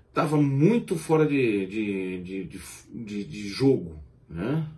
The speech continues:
Ele tava sem ritmo de jogo, com cer-, assim, claramente. E por causa disso, uma, entre outras coisas,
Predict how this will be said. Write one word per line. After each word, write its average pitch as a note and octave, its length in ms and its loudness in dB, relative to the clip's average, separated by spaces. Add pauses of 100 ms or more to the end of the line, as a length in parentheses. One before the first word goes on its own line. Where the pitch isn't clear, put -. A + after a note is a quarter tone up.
(220)
Ele E2 160 -10
tava G2+ 300 -8
sem A2 240 -8
ritmo B2+ 480 -4
de F2 100 -8
jogo, D2 260 -10 (220)
com - 220 -8
cer-, - 260 -10 (240)
assim, - 260 -12
claramente. A#2 800 -4 (180)
E F3+ 140 -4
por - 140 -14
causa C#3 220 -2
disso, C#3+ 360 -6
uma, A2 220 -8
entre B2+ 320 -8
outras - 340 -6
coisas, D3 400 -4